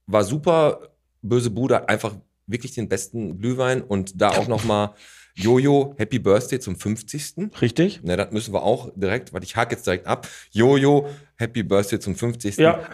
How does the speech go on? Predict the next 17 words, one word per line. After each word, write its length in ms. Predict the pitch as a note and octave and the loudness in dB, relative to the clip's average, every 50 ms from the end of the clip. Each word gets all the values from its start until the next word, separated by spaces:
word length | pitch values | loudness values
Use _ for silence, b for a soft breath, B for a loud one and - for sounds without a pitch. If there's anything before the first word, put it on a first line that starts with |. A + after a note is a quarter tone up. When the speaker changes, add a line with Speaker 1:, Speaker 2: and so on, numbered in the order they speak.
| B - | B -2
Speaker 1:
Abgehakt. 760 | A#2 - - - - - B2 G#2 F#2 G2 F#2 F2+ F2+ - - | -2 -2 -2 -2 2 2 2 4 4 2 0 0 0 -2 -4
Nicht, 140 | A#2+ A#2+ A#2+ | -4 -4 0
dass 80 | C3 A2+ | 2 2
er 60 | G#2+ | 2
da 100 | A2 A2 G#2+ | 4 2 2
nachher 180 | G2+ G#2 G#2 F#2+ | 2 2 2 2
hinkommt 480 | G2 A#2 D3+ D3 D3 G2+ F#2 G#2 G#2+ | 4 2 2 0 0 0 0 2 2
und 120 | G2+ F2+ E2+ | 0 0 2
sauer 280 | F#2+ F#2+ A2 A#2 G2 | 2 2 4 4 2
ist, 100 | F#2+ - G2+ | 0 0 -2
weil 120 | F#2+ E2+ | -4 -2
wir 80 | F#2 G2 | -2 -2
ihm 80 | F#2 F2+ | -4 -4
nicht 120 | E2+ - | -6 -8
gratuliert 400 | - F2 G2 G#2 F#2+ F2 D2+ C#2+ | -10 -8 -6 -4 -2 -2 -2 -4
haben. 160 | D2+ C#2 C#2 B2+ | -4 -4 -2 -2
Speaker 2:
Ja. 180 | B2+ B2+ - | -2 -2 -4